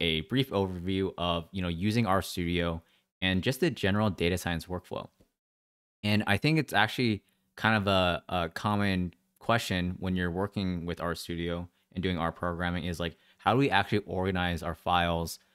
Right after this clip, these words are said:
You know, when we're starting a new project with RStudio, like, how should we even, even approach it? Should we just kinda just write random R scripts, or, or what, what should we really do? So I figured I'd kinda show you how I do it. Um, I've never really taken, like, a formal course on, like,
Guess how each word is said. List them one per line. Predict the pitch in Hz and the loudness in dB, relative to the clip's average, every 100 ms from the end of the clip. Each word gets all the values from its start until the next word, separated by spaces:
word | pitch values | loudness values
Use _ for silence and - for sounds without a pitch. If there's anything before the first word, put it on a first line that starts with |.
| _ _ | _ _
You | 95 | -2
know, | 95 92 | 2 2
when | 98 | 2
we're | 95 | 0
starting | - 107 107 | 0 0 0
a | 98 | 0
new | 92 90 | 0 -2
project | - 92 87 85 | 0 2 2 -2
with | 82 | -4
RStudio, | 78 85 - - 98 92 90 87 - _ _ _ - | -4 -2 -2 -2 0 2 2 0 -4 _ _ _ -4
like, | 95 - | -2 2
how | 101 | 2
should | - 104 | 2 -2
we | |
even, | 92 87 80 - 78 - _ - | 0 -2 -2 -8 -20 -20 _ -4
even | 101 92 | -2 -2
approach | 87 - 95 95 | -2 0 0 2
it? | 92 87 - | 0 0 -2
Should | 95 | -4
we | |
just | 92 87 | -4 -4
kinda | - 95 90 | -4 -2 -2
just | 82 - | -4 -6
write | 90 90 87 | -2 0 0
random | 90 85 85 82 | -2 -2 0 -2
R | 87 101 | 0 -2
scripts, | - 104 104 95 | -2 -4 -4 -6
or, | - 87 - | -8 -8 -6
or | 87 87 85 - | -4 -4 -6 -8
what, | 92 101 | -6 -4
what | 101 95 - | -2 -2 -2
should | |
we | 98 | -2
really | 85 85 | -2 -6
do? | - 73 - _ _ _ _ _ | -6 -8 -10 _ _ _ _ _
So | 113 104 | 2 2
I | |
figured | 98 147 | 4 4
I'd | 139 113 | 2 2
kinda | 110 104 | 2 2
show | - 98 | 2 2
you | 98 92 - | 2 0 -2
how | - 92 - | 0 2 4
I | 85 | 2
do | 90 117 | 2 2
it. | 139 139 _ _ _ _ - | 0 -2 _ _ _ _ -2
Um, | 101 - | 2 4
I've | 107 | 4
never | 135 135 | 4 4
really | 123 107 | 4 4
taken, | 104 104 | 2 0
like, | 90 | 0
a | 90 | -4
formal | - 98 95 | -2 -2 -2
course | - 90 92 90 | -2 -2 -2 -2
on, | 90 85 | -2 -2
like, | 82 | -2